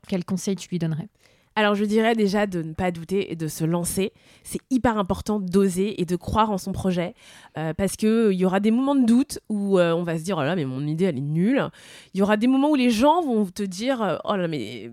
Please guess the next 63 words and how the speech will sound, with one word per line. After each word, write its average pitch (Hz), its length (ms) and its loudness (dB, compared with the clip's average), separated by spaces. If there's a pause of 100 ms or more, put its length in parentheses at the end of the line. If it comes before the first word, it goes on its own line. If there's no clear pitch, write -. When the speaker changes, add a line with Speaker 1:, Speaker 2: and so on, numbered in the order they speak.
Speaker 2:
pourquoi - 240 -8
tu - 160 -10
te - 120 -12
lances ? 254 180 -2
C'est - 300 -10
pas 151 140 -10
un 127 60 -14
truc - 180 -14
de 147 80 -10
fou, 285 240 -8
ton 214 160 -4
idée. » 175 320 -2 (400)
Et 214 100 2
en 208 80 4
fait, 339 180 2
ma 220 100 4
mère 226 160 2
a 254 40 0
l'habitude 165 280 -2
de 185 100 4
me 160 140 0
dire 196 340 -4
que 180 160 -8
si - 160 -12
tu - 140 -12
ne 180 40 -6
crois 175 220 -8
pas 285 300 0
en 202 100 -2
toi, 180 420 -6
personne 208 460 -6
d'autre 196 300 -4
ne 175 100 -2
le 175 60 -4
fera. 143 360 -8
Speaker 1:
C'est 170 140 -2
bien 170 220 0
vrai. 160 240 -2 (100)
Speaker 2:
Donc, 185 320 -4 (100)
il 214 120 -2
faut 370 400 2
y 254 100 0
croire. 208 640 0 (280)
Si, 277 640 0
euh, 185 100 -2
cette 269 320 -2
idée 269 220 0
a 226 80 2
commencé 226 360 -2
à 226 100 0
germer, 208 360 0
c'est 196 140 -6
que 170 320 -6 (160)
la 156 160 -4
personne 180 380 -8
tient 185 200 -6
un 151 60 -8
truc. 185 300 -10 (360)
Donc, 180 220 -2
mon 170 120 0
premier 254 340 2
conseil, 214 420 -4
c'est - 300 -8